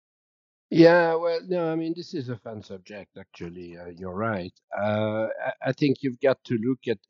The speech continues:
at it from two different angles. One is obviously government. Uh, the other one is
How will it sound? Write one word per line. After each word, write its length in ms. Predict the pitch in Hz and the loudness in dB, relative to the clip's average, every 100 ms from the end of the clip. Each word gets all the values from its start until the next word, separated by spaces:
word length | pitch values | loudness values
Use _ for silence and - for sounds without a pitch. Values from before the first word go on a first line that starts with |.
| 107 113 110 | -12 -10 -6
at 120 | 113 | -2
it 140 | 113 - | -2 -4
from 220 | - 113 110 | -4 -4 -4
two 160 | - 117 107 | -4 -6 -6
different 580 | 107 - 104 101 95 - 101 | -8 -2 -2 0 -4 -8 -8
angles. 520 | 107 113 90 92 92 | -6 -6 -10 -18 -16
One 320 | 123 123 123 123 | -4 2 4 2
is 340 | - 107 104 - _ _ _ _ | 0 -4 -4 -14 _ _ _ _
obviously 580 | - 151 147 113 101 101 - 104 95 | 6 6 6 2 0 0 -4 -10 -2
government. 720 | 110 113 127 87 78 85 101 - _ - | 2 6 4 2 -4 -10 -16 -20 _ -4
Uh, 400 | 95 98 95 98 92 | -2 0 -2 -6 -8
the 120 | 98 | 0
other 200 | 113 110 | 0 2
one 280 | 95 95 101 | 0 -2 -4
is 380 | 95 95 - - | -6 -8 -12 -18